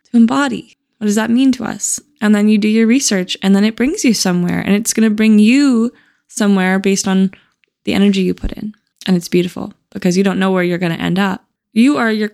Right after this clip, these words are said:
inner compass. All of the answers you have are inside of you. I really appreciate <laughs> all of the feedback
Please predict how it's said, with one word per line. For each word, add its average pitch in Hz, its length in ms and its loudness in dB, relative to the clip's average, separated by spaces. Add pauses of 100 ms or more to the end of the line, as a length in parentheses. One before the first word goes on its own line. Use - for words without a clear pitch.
inner 214 200 2
compass. - 600 -6 (200)
All 220 160 -2
of 247 80 -4
the 247 140 -2
answers 220 420 0
you 220 100 2
have 233 380 -4
are 233 140 -4
inside 208 580 0
of 190 160 -8
you. - 200 -10 (440)
I 220 500 -2
really 220 500 2 (100)
appreciate 196 800 -2 (360)
<laughs> - 520 -2
all 220 360 -2
of 185 220 -2
the 180 100 -2
feedback 190 640 -4